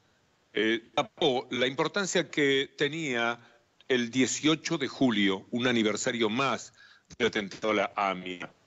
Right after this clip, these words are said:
Y allí ocurrió el acto de siempre, el acto central, que tiene que ver con la cúpula de la amia, con la cúpula de la daya,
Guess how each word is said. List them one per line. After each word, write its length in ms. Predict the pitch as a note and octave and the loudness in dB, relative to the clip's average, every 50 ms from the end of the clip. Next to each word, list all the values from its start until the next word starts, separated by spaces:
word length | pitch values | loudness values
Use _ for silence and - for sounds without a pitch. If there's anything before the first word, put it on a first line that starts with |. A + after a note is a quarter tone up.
| _ - - - - - _ - | _ -20 -20 -20 -20 -16 _ 4
Y 120 | D3 D3+ | 6 6
allí 260 | D3+ C#3+ F3+ G#3+ G#3+ | 6 8 6 4 4
ocurrió 640 | G#3 F3+ - F3 E3 D#3+ E3 F3 F3+ F#3+ G3 G3 F#3+ | 4 2 2 -2 -2 0 0 0 0 0 -2 -2 -2
el 160 | E3 C#3+ C#3 | -4 -2 -2
acto 340 | D3+ D3 - - - D3 C3 | -4 -4 -6 -4 -2 -2 -2
de 160 | A2+ G#2 A#2 | 0 -4 -4
siempre, 560 | - - - F3 E3+ C#3 A#2+ A2+ G2+ - G#2+ | -4 0 2 2 2 2 0 -4 -6 -2 0
el 60 | G#2 A2+ | 0 0
acto 240 | A#2 - - A#2+ | 0 -2 -4 -10
central, 680 | - - A2+ G2+ G2+ - D#3 E3+ E3 C#3+ A#2 G#2+ G2+ G2 - _ _ _ _ _ _ - | -8 -8 -8 -8 -4 0 2 2 4 4 2 0 -2 -6 -10 _ _ _ _ _ _ -8
que 100 | - - | -6 -4
tiene 240 | A2 C3 B2 C3 | -2 0 0 0
que 380 | B2+ - D3+ C#3+ C#3 C#3 C3+ C3 | 0 2 2 4 4 4 2 2
ver 240 | B2+ C3 C3 C#3+ C#3 | 0 0 -2 -2 -4
con 220 | - D#3 C#3+ B2+ | -4 -4 -4 -2
la 80 | A#2 A2 | -4 -4
cúpula 440 | - - C#3+ A2 - - G#2+ G#2 G2+ | -4 -4 -6 -6 -4 -4 -2 0 0
de 120 | G2 F#2+ | 0 0
la 140 | F#2+ G2+ - - | 0 -2 0 0
amia, 500 | G#2+ G#2 G2+ F#2+ F#2 F#2 F2 E2 D#2 - _ _ - - | 0 0 0 0 -2 -4 -2 -4 -4 -6 _ _ -20 -10
con 140 | - - A#2 | -2 0 2
la 80 | B2+ - | 2 2
cúpula 340 | - C#3+ C3 B2+ B2 A2+ G2+ | 0 -2 -2 0 0 0 2
de 140 | G#2 A2+ | 2 2
la 140 | A2 G2+ F#2 | 2 2 2
daya, 500 | F2 G2 F#2+ F#2 F2 E2+ F2 E2+ D#2+ - | 2 0 0 0 -2 -2 -2 -2 -2 -4